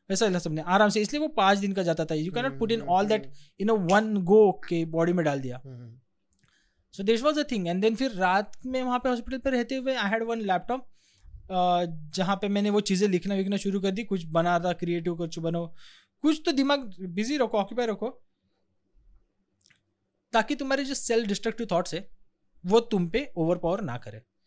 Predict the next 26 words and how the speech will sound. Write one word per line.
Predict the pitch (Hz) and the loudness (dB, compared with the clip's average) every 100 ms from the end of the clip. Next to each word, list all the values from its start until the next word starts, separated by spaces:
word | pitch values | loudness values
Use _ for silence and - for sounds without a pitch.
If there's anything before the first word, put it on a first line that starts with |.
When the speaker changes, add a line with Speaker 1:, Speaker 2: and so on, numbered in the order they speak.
| _ _ | _ _
Speaker 1:
You | 165 214 - - | -4 -4 -4 -2
have | 202 220 220 | 4 4 2
to | |
fight | 240 214 190 202 | -2 0 2 0
on | 196 | 0
that | 165 160 151 156 | 2 0 -2 -6
note। | 180 - - - _ _ _ 190 | -6 -10 -16 -20 _ _ _ -4
मेंटली | 202 226 233 226 269 269 254 | 0 2 2 6 6 6 0
नहीं | 220 202 233 | 0 2 2
कोई | 208 190 | 4 2
तुम्हें | 180 175 165 | 4 2 2
हेल्प | 151 | 2
कर | - 143 | 0 0
सकता। | 147 151 | -2 2
Very | 202 247 | 2 4
honestly, | 190 165 175 | 2 2 2
I | 175 175 | 2 0
feel | 220 175 | -2 0
that | 131 - - _ _ | -2 -8 -18 _ _
you | 180 214 | -4 0
gotta | 208 202 202 | 2 2 2
have | 196 196 | 2 2
that | 208 208 | 0 2
in | 208 190 | 4 6
you | 254 214 233 - | 4 2 -2 -10
कि | - | -4